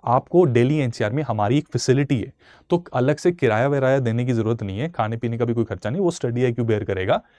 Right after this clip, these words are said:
अगर आपने प्री क्लियर कर लिया और अगर आप पी टू आई के स्टूडेंट हैं, तो उस केस में आपका रहने का, खाने पीने का खर्चा स्टडी आई क्यू बेयर कर रहा है, आपको पढ़ना है सिर्फ।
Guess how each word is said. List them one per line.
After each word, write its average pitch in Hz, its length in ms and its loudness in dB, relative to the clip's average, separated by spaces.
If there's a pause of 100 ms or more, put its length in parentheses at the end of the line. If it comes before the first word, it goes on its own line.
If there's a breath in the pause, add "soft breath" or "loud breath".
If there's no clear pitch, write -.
(340 soft breath)
अगर 160 200 6
आपने 190 200 2
प्री 143 240 2
क्लियर 139 240 4
कर 104 160 -2
लिया 98 200 -2
और 123 200 2
अगर 175 320 2
आप 175 180 2
पी 127 120 0
टू 135 180 -2
आई 135 100 0
के 151 100 -2
स्टूडेंट 110 440 -2
हैं, 98 160 -10 (100)
तो 135 80 2
उस - 280 4
केस 123 300 0
में 131 200 -4
आपका 120 300 -4
रहने 113 300 -2
का, 180 200 -6 (320)
खाने 113 220 -2
पीने 117 240 -4
का 127 60 0
खर्चा 117 300 0
स्टडी 107 340 -2
आई 120 80 0
क्यू 127 100 -2
बेयर 117 200 2
कर 107 140 -4
रहा 123 120 0
है, 202 60 -4 (320 soft breath)
आपको 113 260 0
पढ़ना 107 320 0
है 143 60 0
सिर्फ। 175 300 0